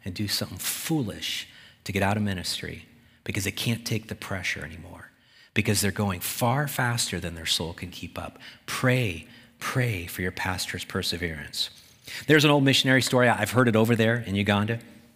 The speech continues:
and Rwanda, um, of, of people serving in, in Africa. And, um, there was a story that, that missionaries tell of hiring local villagers to, uh, to carry supplies, to porter supplies.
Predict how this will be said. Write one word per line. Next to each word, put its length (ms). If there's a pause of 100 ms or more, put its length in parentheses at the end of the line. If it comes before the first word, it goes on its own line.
(140)
and 120
Rwanda, 480 (460)
um, 300
of, 280
of 360 (500)
people 260
serving 420
in, 140
in 220
Africa. 600 (480)
And, 320
um, 380 (180)
there 140
was 160
a 40
story 360
that, 280
that 280
missionaries 480
tell 320 (560)
of 160
hiring 380
local 260
villagers 720 (300)
to, 340
uh, 220 (340)
to 100
carry 300
supplies, 560
to 100
porter 320
supplies. 720